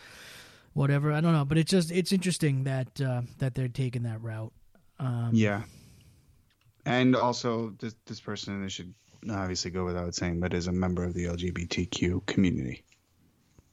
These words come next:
Speaker 1: It's the casting notice.
Speaker 2: Yeah.
Speaker 1: Yeah.
Speaker 2: So
Speaker 1: Well, I would think you'd wanna keep that.
Speaker 2: Of course. I mean, it's
Speaker 1: Yeah.
Speaker 2: such an important element of the character.
Speaker 1: Which makes you another reason of, like, why
Speaker 2: Mm.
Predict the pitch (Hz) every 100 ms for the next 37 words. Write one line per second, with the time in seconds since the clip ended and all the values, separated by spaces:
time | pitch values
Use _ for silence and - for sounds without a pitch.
0 | _ - - 147 147 139 143 127 - 107
1 | 101 - _ _ _ _ _ 226 208 185
2 | - - - 117 92 - - _ _ _
3 | _ _ _ _ _ _ - 208 196 202
4 | 185 202 165 156 147 143 131 - 127 -
5 | 131 110 107 _ - 135 123 151 165 120
6 | 113 110 135 113 113 107 - 107 104 104
7 | 98 95 90 - - 98 185 214 214 247
8 | - 233 190 190 196 208 226 196 180 165
9 | 160 143 151 135 139 147 156 151 151 -
10 | _ 107